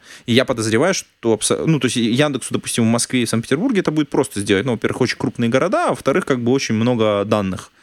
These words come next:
которые они собирают и имеют. По всей стране, конечно, ну, Россия очень большая, и много малонаселенных, там им будет сильно тяжелее, с-, там, и там сложнее этот бизнес будет масштабироваться. И я думаю, в Соединенных Штатах тоже вот такие вот есть районы, где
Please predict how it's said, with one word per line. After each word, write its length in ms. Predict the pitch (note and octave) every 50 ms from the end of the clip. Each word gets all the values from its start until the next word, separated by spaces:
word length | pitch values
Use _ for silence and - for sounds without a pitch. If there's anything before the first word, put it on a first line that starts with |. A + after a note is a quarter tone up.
| _ -
которые 300 | - - A2+ G#2+ G2 F#2+
они 120 | F#2+ F#2+
собирают 600 | - - G2+ G2+ B2 C#3 G3+ A3 F#3 C#3 - -
и 180 | - G2+ G#2+ G#2
имеют. 360 | G2+ G#2+ G2+ F#2+ F2+ F2 - _ - - - - - -
По 80 | - A#2
всей 200 | - - D#3+ D3+
стране, 400 | - - - A#2 C3+ D#3+ G#3 G3+
конечно, 480 | - A#2+ B2+ C3 B2 - A#2 G#2+ G2 G#2
ну, 160 | A2 A#2 G2 - - -
Россия 300 | G2+ G2 - - - G2+
очень 180 | F#2 - F#2 F2+
большая, 540 | F#2+ F#2 - - D#3 F3 F3 C3+ G2+ F#2+
и 300 | G#2 - G2 G2 G2 F#2+ F#2
много 380 | G#2 A2+ A#2+ A2+ G2 G#2 G2+
малонаселенных, 1120 | F#2 - C2+ - - B1 D#2 G#2 G#2 G2 F#2+ F#2+ F#2+ G#2 - - C3 F3+ G3+ F3+ C#3 A2 - - - - - - - - -
там 440 | - A#2 B2+ B2 G#2+ G2+ F2 F2+ G#2+
им 240 | A2+ A2 G#2+ G2
будет 200 | G#2 A2 G2 F#2
сильно 320 | - - - C#3+ A#2 G2+ F2+
тяжелее, 680 | - F#2+ F#2+ G#2+ G#2 A#2+ E3 G#3 G3 C#3 A2+ G2 F#2 G2
с-, 220 | - - - - - - _
там, 320 | - - A1+ A#1+ C2 A#1 D2
и 300 | D#2 C2+ - - - - - -
там 120 | - - - _ _ _ _ _ -
сложнее 420 | - - C3+ C3+ B2 C3+ A#2 G2
этот 140 | F2+ - -
бизнес 320 | G2 G2 G#2 F#2+ F#2+ - -
будет 180 | - - -
масштабироваться. 580 | - - - - - G2 - E2+ - - - - - - - - - - - - _ _ -
И 100 | - A#2+
я 180 | B2 C#3 D3 C#3+
думаю, 240 | F3 F#3 F3+ E3
в 40 | C#3+
Соединенных 320 | - E3 D3+ E3 E3 D#3 -
Штатах 320 | - A#3 C#4+ - G3+ -
тоже 320 | _ - G3+ A3 G3 E3
вот 140 | C#3 B2 -
такие 240 | - A2+ - D3+ D3
вот 100 | B2+ A#2
есть 220 | C3 B2+ A#2 -
районы, 300 | - A2+ C3 F3+ A3+ A3
где 420 | D3 A#2+ A2 A2+ A#2+ C3+ C#3 C3